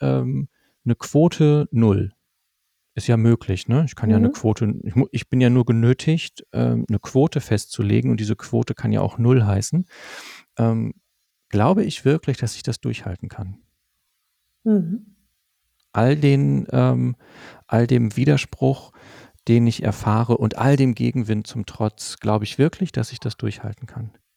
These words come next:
Speaker 1: Wenn die Antwort nein lautet, dann ist es keine nachhaltige Praxis, die ich da habe. Ja, genauso,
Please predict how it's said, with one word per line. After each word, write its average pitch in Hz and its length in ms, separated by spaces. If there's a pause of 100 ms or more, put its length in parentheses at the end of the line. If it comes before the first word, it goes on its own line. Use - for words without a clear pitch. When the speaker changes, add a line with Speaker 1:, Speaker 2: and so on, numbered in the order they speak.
(680)
Speaker 1:
Wenn 104 120
die 104 100
Antwort 104 260
nein 135 300
lautet, 98 340
dann 104 80
ist 120 80
es - 100
keine 131 200
nachhaltige 113 500
Praxis, - 460
die 104 80
ich - 120
da 90 140
habe. 101 120 (840)
Ja, 143 140
genauso, 120 400